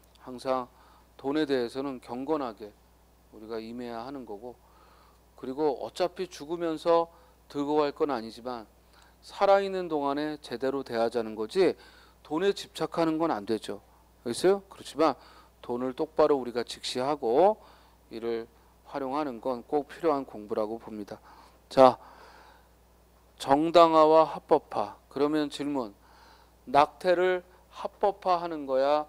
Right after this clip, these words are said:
낙태를 정당화하는 거야? 어, 낙태 수술을 합법화하는 거야? 정당화하는 거야? 합법화하는 거죠. 정당화할 수는 없죠.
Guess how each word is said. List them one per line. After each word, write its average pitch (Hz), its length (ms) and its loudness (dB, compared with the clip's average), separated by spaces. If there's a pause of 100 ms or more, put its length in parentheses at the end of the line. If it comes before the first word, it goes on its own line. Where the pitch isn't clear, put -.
(380)
낙태를 143 800 0
정당화하는 135 760 -4
거야? 107 240 -14 (1160)
어, 104 400 -8 (800)
낙태 123 400 -4
수술을 156 580 -4 (260)
합법화하는 175 840 0
거야? 151 540 2
정당화하는 139 680 -2
거야? 120 240 -8 (480)
합법화하는 196 800 6
거죠. 113 380 -12 (400)
정당화할 208 560 -2
수는 240 240 -4
없죠. 175 340 -6